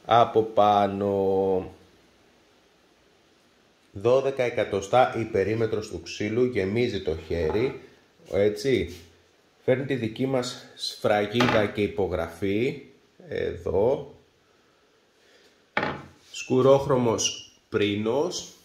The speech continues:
Πάμε λίγο έτσι να τον δούμε. Τα καψίματα, τα έντονα έχουν γίνει κατά την κατεργασία του ξύλου, έτσι ώστε να έρθει και να ισιώσει. Δεν ξέρω για πόσο θα μείνει διαθέσιμη στο κατσούνες τελεία τζι άρ αυτή η υπέροχη κριτική κατσούνα.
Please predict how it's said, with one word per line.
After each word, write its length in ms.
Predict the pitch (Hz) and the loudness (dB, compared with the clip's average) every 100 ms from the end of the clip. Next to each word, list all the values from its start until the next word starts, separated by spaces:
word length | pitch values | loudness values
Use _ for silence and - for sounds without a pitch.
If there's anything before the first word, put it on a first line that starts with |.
| _ _ _ _ _ _ _ | _ _ _ _ _ _ _
Πάμε 280 | - - - | -16 -14 -10
λίγο 240 | 85 92 92 | -8 -6 -6
έτσι 180 | 85 | -8
να 120 | 98 85 | -10 -8
τον 220 | 87 85 | -10 -8
δούμε. 580 | 95 95 107 127 151 - | -4 -4 -4 -6 -8 -6
Τα 100 | - | -4
καψίματα, 640 | - 101 - 120 120 113 | 0 -2 -2 -2 0 -2
τα 100 | 107 | 0
έντονα 560 | 110 110 110 107 - - _ _ - | 2 2 2 0 -2 -10 _ _ 0
έχουν 320 | 120 104 110 | 0 2 0
γίνει 300 | 104 110 110 | 0 0 -2
κατά 240 | 113 107 | -2 -2
την 100 | 98 | -2
κατεργασία 640 | 98 95 90 95 92 113 110 | -2 -2 -2 -2 0 0 0
του 120 | 90 | -4
ξύλου, 300 | - 107 107 | -6 -2 0
έτσι 240 | 101 101 | -2 0
ώστε 260 | 107 110 113 | 0 0 -2
να 160 | 110 98 | 0 0
έρθει 300 | 110 110 98 | 0 -2 -2
και 200 | 110 101 | 0 0
να 340 | 104 - - | 0 -4 -6
ισιώσει. 1120 | 101 92 - 90 85 78 - 104 113 156 - - _ _ _ _ _ _ _ _ _ _ _ _ _ _ _ _ _ _ _ _ _ _ _ _ _ _ _ _ _ _ _ _ _ | -8 -8 -6 -2 0 0 -2 -4 -4 -6 -10 -20 _ _ _ _ _ _ _ _ _ _ _ _ _ _ _ _ _ _ _ _ _ _ _ _ _ _ _ _ _ _ _ _ _
Δεν 200 | 123 180 | 2 4
ξέρω 240 | 190 202 175 | 8 6 6
για 220 | 143 131 | 4 4
πόσο 260 | 135 127 | 2 0
θα 200 | 131 131 | 0 0
μείνει 340 | 113 123 120 117 | 2 0 0 -2
διαθέσιμη 840 | 110 113 110 127 120 120 113 107 | 0 0 2 0 0 0 -2 -2
στο 240 | 104 123 | -2 -2
κατσούνες 520 | 110 101 104 113 101 104 | 2 0 0 -4 -4 -4
τελεία 300 | 104 104 101 | -2 0 0
τζι 160 | 101 | 0
άρ 140 | 101 98 | 2 2
αυτή 240 | 95 107 | 0 -4
η 40 | |
υπέροχη 520 | 98 101 107 98 98 95 | -8 0 0 2 -2 -8
κριτική 460 | 95 90 95 104 | -10 -12 -12 -10
κατσούνα. 880 | 95 90 - 95 98 107 147 - | -4 -4 -4 -6 -4 -4 -4 -8